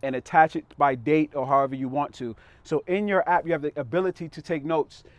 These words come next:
If you notice in your cross-reference sheet, there's no cross-references. It's just blank lines.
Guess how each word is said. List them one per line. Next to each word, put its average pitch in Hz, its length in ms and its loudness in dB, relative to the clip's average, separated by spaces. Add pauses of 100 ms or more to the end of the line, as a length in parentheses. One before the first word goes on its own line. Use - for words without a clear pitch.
(120)
If 160 160 -6
you 175 80 -6
notice 190 400 -2
in 180 60 -6
your 165 100 -2
cross-reference 185 580 0
sheet, 151 320 -4 (360)
there's 160 160 0
no 170 120 4
cross-references. 147 880 0 (380)
It's 139 160 -6
just 120 260 0
blank 156 280 -4
lines. 143 520 -6